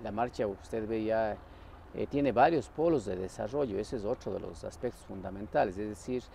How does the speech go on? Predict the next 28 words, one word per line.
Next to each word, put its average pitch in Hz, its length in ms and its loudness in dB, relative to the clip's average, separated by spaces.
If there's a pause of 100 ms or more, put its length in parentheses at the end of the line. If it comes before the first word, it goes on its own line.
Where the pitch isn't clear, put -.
(360)
ya 127 140 4
no 139 100 2
está 147 220 0
concentrado 120 800 2
en 98 120 0
una 120 240 -2
o 95 80 -2
dos 107 160 -4
provincias, 104 920 -6
como 98 460 -6 (180)
obviamente 113 760 -2 (460)
así 113 220 -4
lo 107 120 -2
fue 113 240 -2
durante 101 340 -6
un 95 100 -8
gran 98 180 -6
tiempo. 123 400 0 (840)
Eh, 101 320 2
ahora 107 260 6
tenemos 110 420 -2
deportistas 110 540 -6
en 101 120 -4
Imbabura, 101 480 0
deportistas 101 640 -2
en 90 80 -8
Pichincha, 135 800 0
eh, - 40 -10